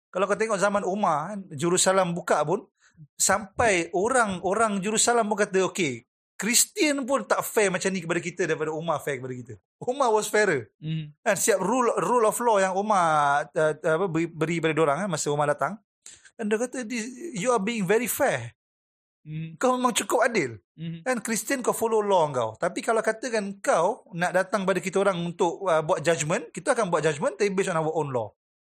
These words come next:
Speaker 1: Okay, what, what
Speaker 2: Hmm.
Speaker 1: greater justice is there than this? Tu
Speaker 2: Hmm.
Speaker 1: kau bandingkan Islam dengan, uh, dengan, uh, komunism,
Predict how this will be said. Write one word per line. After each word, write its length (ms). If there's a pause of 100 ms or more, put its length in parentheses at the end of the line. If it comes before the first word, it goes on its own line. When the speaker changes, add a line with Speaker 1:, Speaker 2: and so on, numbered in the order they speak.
(520)
Speaker 1:
Okay, 160
what, 240
what 240
Speaker 2:
Hmm. 80
Speaker 1:
greater 400
justice 560
is 160
there 160
than 160
this? 320 (720)
Tu 80
Speaker 2:
Hmm. 80
Speaker 1:
kau 80
bandingkan 720
Islam 400
dengan, 480
uh, 160
dengan, 300 (180)
uh, 320
komunism, 880